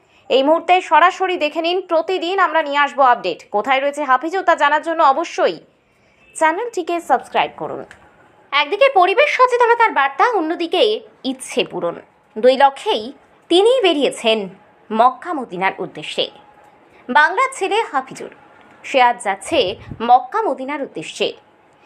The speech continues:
এর আগেও অবশ্য সে পরিবেশ সচেতনতার বার্তা দিয়ে এই পৃথিবীর বিভিন্ন দেশ ভ্রমণ করেছে। এছাড়া ভারতের বিভিন্ন রাজ্যতে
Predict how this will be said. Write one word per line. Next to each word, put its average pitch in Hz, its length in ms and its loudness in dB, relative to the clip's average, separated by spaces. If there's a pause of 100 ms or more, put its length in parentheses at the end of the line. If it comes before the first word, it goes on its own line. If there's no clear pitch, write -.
(300)
এর 381 160 4
আগেও 480 260 0
অবশ্য 554 240 -2 (360)
সে 392 80 0 (120)
পরিবেশ 359 360 2
সচেতনতার 440 580 2
বার্তা 247 320 0
দিয়ে 277 160 -2 (720)
এই 294 80 0 (440)
পৃথিবীর 392 420 4 (100)
বিভিন্ন 349 300 -2 (200)
দেশ 311 120 -2 (100)
ভ্রমণ 175 220 -6 (100)
করেছে। 156 280 -8 (300)
এছাড়া 320 300 2
ভারতের 320 380 2
বিভিন্ন 349 240 -4 (100)
রাজ্যতে 269 320 -4